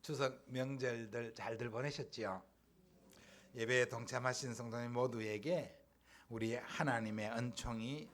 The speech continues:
충만하게 임하시길 축복합니다.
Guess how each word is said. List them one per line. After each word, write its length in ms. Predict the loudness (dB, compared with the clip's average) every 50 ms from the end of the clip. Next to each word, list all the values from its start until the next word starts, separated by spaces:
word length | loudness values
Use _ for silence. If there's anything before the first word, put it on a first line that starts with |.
| -12
충만하게 960 | -12 -10 -8 -6 -4 -2 0 2 2 2 2 2 4 6 6 6 4 2 -4 -8
임하시길 800 | -10 -8 -4 -2 -2 -2 -2 -4 -6 -6 -4 -4 -4 -4 -6 -8 -10
축복합니다. 840 | -10 -10 -10 -6 -6 -6 -4 -4 -4 -4 -4 -2 0 0 -2 -2